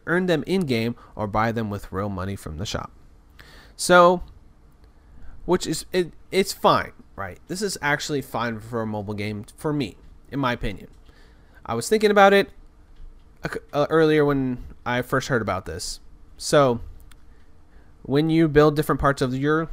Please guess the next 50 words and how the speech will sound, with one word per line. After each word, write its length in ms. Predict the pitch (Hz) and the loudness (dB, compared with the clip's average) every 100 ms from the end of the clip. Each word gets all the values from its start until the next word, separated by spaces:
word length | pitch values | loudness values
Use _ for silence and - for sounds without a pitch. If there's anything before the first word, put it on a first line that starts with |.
| - | -6
little 220 | 139 156 | -2 -2
campsite, 560 | 170 127 95 - 104 104 - - - - - - | -2 -6 -6 -6 -6 -6 -12 -20 -20 -20 -20 -12
there 100 | - | -4
might 140 | 113 113 | -2 -2
be 140 | 123 | -2
a 40 | 139 | -4
timer. 380 | 113 101 104 - - - - - | -6 -6 -6 -8 -16 -20 -20 -18
One 220 | - 120 | -4 0
might 160 | 120 120 | 2 0
say 180 | - 151 | 0 2
an 80 | 170 | 4
hour, 460 | 123 120 131 135 - | 4 4 2 0 -6
might, 580 | 98 208 143 113 113 123 | -10 -8 -6 -4 -4 -2
one 160 | 123 123 | -2 0
might 200 | 135 151 | 0 -2
be 80 | |
ten 200 | 160 180 | -4 -2
hours, 320 | 135 139 151 - | 0 0 -2 -4
but 180 | 170 | -8
the 60 | - | -6
thing 220 | - 208 | 0 0
about 300 | 180 165 147 | 6 6 6
a 80 | 123 | 2
mobile 320 | 131 139 123 | -2 -2 -2
game 300 | 110 101 104 | -6 -6 -6
is 320 | 92 95 - - - - - - - | -6 -8 -10 -14 -20 -20 -20 -20 -2
you 240 | 135 135 | 2 2
play 240 | - 180 | 2 2
for 140 | 196 208 | 4 4
a 20 | |
little 200 | 202 196 | 6 6
bit 280 | 202 196 - - - - - | 6 4 0 -14 -20 -20 -6
and 140 | 156 | 0
then 80 | 185 | 0
you 60 | 196 | 0
stop. 320 | - 92 - - - - - - - - - - | 0 -2 -4 -16 -20 -20 -20 -20 -20 -20 -20 0
But 280 | 147 151 - | 2 2 0
for 140 | 156 | -2
people 280 | 220 185 175 | 0 -2 0
who 220 | 170 156 - | 0 -2 -2
are 300 | 120 104 - - | -4 -4 -8 -14
obsessive 580 | - - - 185 160 | -12 -4 0 2 2
about 280 | 131 113 120 | 0 0 0
it, 100 | 113 | 0
they 140 | 120 113 | -2 -2
will 100 | 110 | -4
probably 300 | 120 104 101 | -4 -6 -6
pay 140 | 113 | -10
for 240 | - | -8
it. 40 | 87 | -12